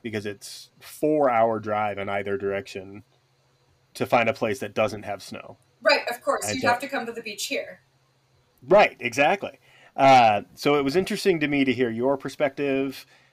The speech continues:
Speaker 1: on winter adventuring, um, and how, how it really differs from mine, because I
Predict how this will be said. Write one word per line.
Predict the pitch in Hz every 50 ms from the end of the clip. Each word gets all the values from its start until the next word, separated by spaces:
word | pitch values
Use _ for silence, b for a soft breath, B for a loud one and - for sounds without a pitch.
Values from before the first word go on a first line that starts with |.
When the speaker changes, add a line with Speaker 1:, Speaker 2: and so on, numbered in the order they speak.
| b b b _ _ -
Speaker 1:
on | 127 120 120 117 113 117 - - -
winter | 139 127 139 131 127 135 127 120
adventuring, | 117 110 120 117 117 117 - 127 117 113 113 113 113 110 107 107 107 104 - _ _ _ _
um, | 113 107 104 101 95 95 95 95 98 92 92 92 _ _ _ _ _ _ _ _ _ _ _ _ _ _ _ _ _
and | 127 120 113
how, | 113 120 120 113 127
how | 123 139 165 185 190 196 190 175
it | - - 156 170 - -
really | - 131 180 240 320 381 294 151 - _ _ _ _ _ _ -
differs | 110 165 214 - - 151 123 107 104 -
from | - - 117 113
mine, | 107 113 127 139 131 117 107 107 104 104
because | 101 110 104
I | 113 113 120 131 131 127 131